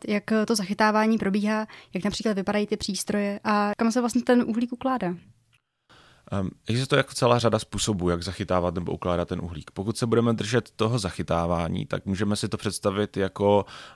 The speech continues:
Speaker 2: eh, velké zařízení, které je připojeno ke zdroji, eh, eh, emisí. Eh, může to být tedy nějaký průmyslový závod nebo nějaká elektrárna. A vlastně, ehm,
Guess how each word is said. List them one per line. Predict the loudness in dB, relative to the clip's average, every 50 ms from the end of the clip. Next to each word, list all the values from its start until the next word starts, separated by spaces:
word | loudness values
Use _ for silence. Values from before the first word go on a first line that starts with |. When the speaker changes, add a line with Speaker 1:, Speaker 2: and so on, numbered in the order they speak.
| -4 0
Speaker 2:
eh, | 0 2 2 2 0
velké | 2 2 0 2 2 4 4 6 6 6 4 0 -2
zařízení, | -2 0 0 0 0 0 0 0 2 2 0 0
které | 0 2 4 4
je | 4 2
připojeno | 0 -2 -4 -2 0 0 2 2 2 2 0 0
ke | 0 0 0 0
zdroji, | 0 -2 0 2 2 4 4 2 2 0 -4
eh, | -6 -4 -2 0 2 2 2 0 -2 -4 -8 -8 -6
eh, | -6 -4 -4 -6 -8 -12 -10 -6
emisí. | -4 -4 -4 -4 -6 -4 -4 -4 -4 -6 -8 -12 -16 -20 -20 -10 -4 -2
Eh, | 0
může | 0 0 0 -2
to | -2 -2
být | -2 -2 0 2
tedy | 2 4 4 4 4
nějaký | 2 0 -2 -2 -4 -6
průmyslový | -4 0 0 2 0 0 0 -2 -2 -2 0
závod | 0 2 2 2 2 2 0 -2 -2
nebo | -4 -6 -4
nějaká | -2 -4 -4 -4 -4 -4 -4
elektrárna. | -4 -6 -6 -2 0 2 2 2 0 0 -2 -4 -4 -6 -8 -16 -20 -18 -18 -18 -20 -20 _ -2
A | 0 2 4 4 4 2 2
vlastně, | 2 0 -2 -2 -4 -4 -2 0 0 0 -2 -4 -2 0 2 2 4 2
ehm, | 2 0 -2 -4